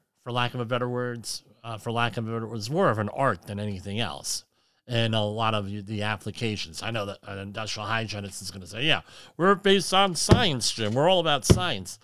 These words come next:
Well, you need some professional judgment in there also, and some experience goes in there. And, uh, because if you treat everything as a science and everything as an emergency, guess what?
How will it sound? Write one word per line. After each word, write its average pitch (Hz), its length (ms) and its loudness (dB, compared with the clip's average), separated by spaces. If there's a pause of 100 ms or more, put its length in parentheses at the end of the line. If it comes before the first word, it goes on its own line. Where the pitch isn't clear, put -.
(340)
Well, 180 360 4
you 147 100 2
need 151 220 2
some 143 180 0
professional 120 600 0
judgment 117 520 2
in 113 80 0
there 110 180 2
also, 113 600 0 (180)
and 98 100 -10
some 110 140 -4
experience 117 680 0
goes 107 340 -2
in 113 160 0
there. 113 340 0 (400)
And, 113 520 4
uh, 120 100 -8
because 127 380 0
if 120 100 0
you 120 280 0 (240)
treat - 340 -2
everything 135 560 0
as 117 280 0
a 104 160 2
science 110 640 0
and 107 140 0
everything 135 420 0
as 120 320 0
an 104 120 -2
emergency, 107 840 0 (320)
guess 139 260 2
what? 107 240 0